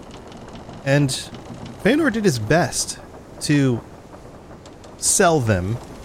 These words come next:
to pitch the grievances of what had happened and why he needed the ships, where he was going. But he just couldn't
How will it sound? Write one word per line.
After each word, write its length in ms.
to 80
pitch 600
the 80
grievances 920
of 220
what 160
had 140
happened 460
and 300
why 280
he 200
needed 280
the 40
ships, 520
where 200
he 120
was 180
going. 400
But 220
he 120
just 540
couldn't 640